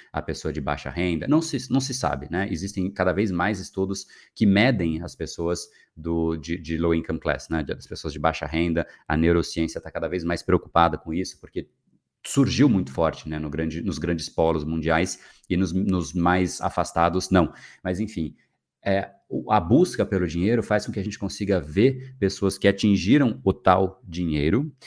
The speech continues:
e ele em si não trouxe a felicidade que a pessoa achou que teria. Então, a gente vê muito artista, ator, indo pro mundo das drogas porque percebe que ele em si não faz. Porém, agora olha que louco: se a pessoa sabe o que é o propósito dela, o que que de fato ela tem que fazer, ela se conhece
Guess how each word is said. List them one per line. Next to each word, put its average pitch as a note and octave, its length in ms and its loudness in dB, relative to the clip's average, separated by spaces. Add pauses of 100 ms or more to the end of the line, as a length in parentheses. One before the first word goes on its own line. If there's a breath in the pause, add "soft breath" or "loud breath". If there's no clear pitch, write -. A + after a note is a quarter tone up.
(180 loud breath)
e A#2 140 8
ele E3 200 6
em D#3+ 120 0
si D3+ 200 -4
não D#3+ 200 -2
trouxe E3 340 -6
a G#2 60 -6
felicidade F#2+ 540 -4
que - 80 -10
a - 20 -8
pessoa G2+ 360 -4
achou D#3+ 600 2
que - 160 -2
teria. G#2+ 400 4
Então, C3 240 0
a C3 60 0
gente A#2+ 160 -10
vê G#2+ 100 0
muito G#2+ 320 -2
artista, F#2 680 -4
ator, F#2+ 500 0 (260 loud breath)
indo C3+ 220 0
pro C3 120 0
mundo G#2+ 220 2
das A2+ 200 0
drogas A2+ 420 -2
porque - 300 -6
percebe B2+ 440 -2
que C3+ 280 -4 (240 soft breath)
ele D#3+ 200 8
em F3+ 120 0
si E3 200 -6
não E3 160 -2
faz. G#2 320 -2 (200 soft breath)
Porém, F3 400 4 (200)
agora A#2 280 -2
olha C3 80 0
que C3 100 -6
louco: F#2 420 -4
se - 140 -6
a A2+ 60 2
pessoa C3+ 320 -2
sabe D#2+ 440 0 (300)
o G2+ 100 0
que C#3+ 280 0
é D#3 80 6
o E3+ 40 2
propósito A2 520 0
dela, D#2 180 0
o D2+ 60 -4
que - 120 -8
que D3+ 120 -6
de C3 80 -8
fato C3+ 240 0
ela A#2 100 0
tem A2+ 120 -4
que - 60 -10
fazer, F2 180 -2
ela F#2 100 2
se - 240 -4
conhece A2 580 -2